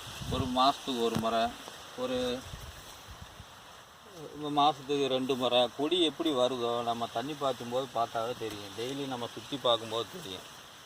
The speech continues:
கொடி ஏன் வருது அப்படின்னா, தென்னை மரத்து நிழல்ல கரும்பு காடு இருந்தாவோ, இல்ல அந்த வழியா மரத்துக்கு அடியில வாய்க்கா வந்தாவோ, குருவி எல்லாம் போடுறதுனால தாங்க,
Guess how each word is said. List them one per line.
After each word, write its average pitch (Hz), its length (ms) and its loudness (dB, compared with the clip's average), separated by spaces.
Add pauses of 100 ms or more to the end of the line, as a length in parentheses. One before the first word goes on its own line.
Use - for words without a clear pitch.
(140)
கொடி 160 480 0 (560)
ஏன் 135 240 6
வருது 127 320 6
அப்படின்னா, 120 400 -2
தென்னை 131 260 2
மரத்து 117 680 0
நிழல்ல 117 520 2 (1000)
கரும்பு 127 300 0
காடு 113 260 4
இருந்தாவோ, 104 560 2 (640)
இல்ல 147 420 4
அந்த 135 200 2
வழியா 135 300 4 (640)
மரத்துக்கு 143 520 6
அடியில 131 340 6
வாய்க்கா 123 420 8
வந்தாவோ, 113 600 4
குருவி 135 260 0
எல்லாம் 123 340 4
போடுறதுனால 104 600 2
தாங்க, 101 260 -2